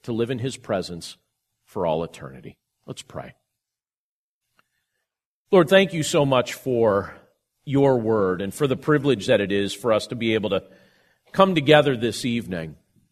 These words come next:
and to meditate on these truths and to recognize that you looked at us with compassion and you came to this earth desiring to help those who were in darkness.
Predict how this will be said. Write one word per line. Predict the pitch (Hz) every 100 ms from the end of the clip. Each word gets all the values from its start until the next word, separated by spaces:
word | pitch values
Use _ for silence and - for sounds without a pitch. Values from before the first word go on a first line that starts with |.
| _ _ _ _ _ _ _ _ _ _ _ _ _ _ _ _ _ _ _ _ _ _ _ _ _ -
and |
to | 139
meditate | 143 160 160 139 120
on | 107 104
these | 107 101
truths | - - 104 90 - - - _ _ _ _ _ _ -
and | 131
to | 123
recognize | 147 160 120 120 107 110 113 120
that | 110 101 - _ _ _ _ _ _ _ -
you | 147 196
looked | 196 190
at | 165 147
us | 139 131 -
with | 139 -
compassion | 135 107 117 117 107 92 73 71 _ _ -
and | 110 98 107
you | 120
came | 139 151 160
to | 151
this | 135 139 -
earth | 92 87 - - _ _ _ _ _ _ _ _ _ _ _ _ _ _ -
desiring | 113 120 117 139 143 143
to | 131
help | 117 127 98 -
those | 113 113 117 -
who | 127
were | 120 104
in | 92
darkness. | 80 80 82 - 73 71 - -